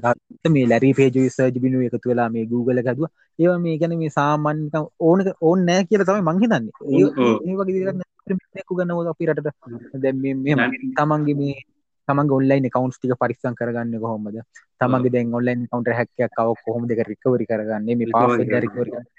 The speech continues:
Speaker 2: ඔව්.
Speaker 1: ඒ වගේ දෙයක් උගන්නන්න ප්‍රායෝගිකව
Speaker 2: ඔව්.
Speaker 1: නැද්ද කියන අපේ රටේ
Speaker 2: ඔව්.
Speaker 1: විදියට නේද? අපේ
Speaker 2: අපි
Speaker 1: රටේ
Speaker 2: ඒ ගැනත් කරමු. ඒ ගැනත් මේ එපිසෝඩ් එකක් දාමු. කොහොමද Facebook ඇකවුන්ට් එකක් හැක් වුණොත් කොහොමද රිකවරි කරගන්නේ?
Speaker 1: ඔව්.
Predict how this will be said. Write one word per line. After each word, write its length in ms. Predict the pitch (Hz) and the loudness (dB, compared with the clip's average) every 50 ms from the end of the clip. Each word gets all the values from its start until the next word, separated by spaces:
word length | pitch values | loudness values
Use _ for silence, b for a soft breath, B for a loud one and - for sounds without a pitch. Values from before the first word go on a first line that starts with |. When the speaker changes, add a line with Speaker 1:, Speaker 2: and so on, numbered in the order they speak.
| - - - | -16 -8 -6
Speaker 2:
ඔව්. 160 | - - - | -6 -6 -2
Speaker 1:
ඒ 140 | - 196 - | -4 -4 -4
වගේ 200 | - - 208 185 | -2 -4 0 2
දෙයක් 220 | 202 196 - - | 0 0 0 0
උගන්නන්න 400 | 180 190 185 - - - - - _ | 0 0 0 0 -6 -16 -18 -14 _
ප්‍රායෝගිකව 400 | - 156 151 151 147 135 131 131 | 0 2 4 4 4 4 2 0
Speaker 2:
ඔව්. 60 | 123 | 0
Speaker 1:
නැද්ද 220 | 120 110 110 110 | -2 -4 -4 -6
කියන 180 | 104 113 113 110 | -6 -6 -8 -8
අපේ 160 | - 120 117 | -8 -8 -10
රටේ 180 | 107 - 123 110 | -10 -8 -8 -10
Speaker 2:
ඔව්. 60 | 104 | -8
Speaker 1:
විදියට 260 | 104 104 98 - 104 | -6 -8 -8 -8 -8
නේද? 200 | 123 - _ - _ _ _ _ _ _ _ _ _ _ _ - | -12 -12 _ -20 _ _ _ _ _ _ _ _ _ _ _ -6
අපේ 160 | - 123 127 135 | -4 0 2 4
Speaker 2:
අපි 100 | 156 143 143 | 6 6 8
Speaker 1:
රටේ 180 | 143 139 131 | 8 6 6
Speaker 2:
ඒ 100 | 131 131 | 6 6
ගැනත් 280 | 147 156 165 170 165 151 | 4 4 4 2 -2 -2
කරමු. 320 | - 160 156 160 143 117 101 - - - | 0 0 2 2 2 2 0 -4 -10 -14
ඒ 160 | - 127 123 120 | -8 -4 -2 0
ගැනත් 280 | 135 139 147 151 147 151 | 2 2 2 0 -2 -4
මේ 200 | - 135 131 127 127 | -4 -2 0 0 0
එපිසෝඩ් 400 | 127 123 - - 147 143 143 135 | -2 -4 -6 -4 -4 -2 0 -2
එකක් 160 | 139 139 - - | -4 -4 -4 -6
දාමු. 240 | 139 139 143 156 165 151 | -4 -2 -2 -2 -4 -4
කොහොමද 300 | - 139 135 135 135 135 131 | -2 -2 0 0 0 -2 0
Facebook 460 | 131 123 120 120 120 - 127 127 - | 0 0 -2 -2 -4 -8 -12 -8 -4
ඇකවුන්ට් 340 | 123 117 117 113 113 110 117 | -2 0 0 0 0 0 -2
එකක් 180 | 113 110 110 117 | -2 -4 -4 -6
හැක් 160 | 110 107 - | -8 -6 -6
වුණොත් 300 | - 120 113 117 117 117 117 _ | -6 -4 -2 -2 -4 -4 -8 _
කොහොමද 320 | _ - 117 117 113 117 113 | _ -10 -8 -6 -4 -4 -4
රිකවරි 360 | 110 110 110 117 113 113 110 107 | -4 -4 -2 -2 0 0 0 0
කරගන්නේ? 580 | 113 107 110 113 110 107 110 110 110 107 110 113 _ _ _ | 0 -2 0 -2 0 -2 -2 -2 -2 -4 -6 -8 _ _ _
Speaker 1:
ඔව්. 200 | - 156 143 127 | 0 2 2 2